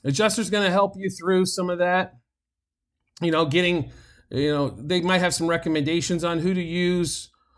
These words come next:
or you can obviously ask your agent or family or friends on who they've used to fix certain things. We have quite a few different people,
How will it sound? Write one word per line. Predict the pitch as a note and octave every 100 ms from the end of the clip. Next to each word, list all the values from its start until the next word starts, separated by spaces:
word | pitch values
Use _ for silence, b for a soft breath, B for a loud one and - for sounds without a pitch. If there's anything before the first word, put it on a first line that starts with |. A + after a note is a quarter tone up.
| _ -
or | F3
you | F#3
can | F3+ F3
obviously | D3+ D#3 D#3+ D#3+ C3+ E3+
ask | D#3 D#3 -
your | B2+
agent | E3+ E3+ E3+
or | E3
family | C#3+ D#3+ D#3 D3+
or | C3+
friends | A#2+ F3+ F3+ F3+ D#3 - b b -
on | C#3
who | F3
they've | E3+ F3 D#3+
used | E3+ E3+ D3
to |
fix | C#3+ E3+ D#3+
certain | - F3+ C#3 D3
things. | F3 E3 E3 - -
We | F3+
have | G#3 F#3+ -
quite | F3+ F3
a |
few | E3 F3+
different | E3+ F3 F#3+ -
people, | F3 - F3+ E3+ -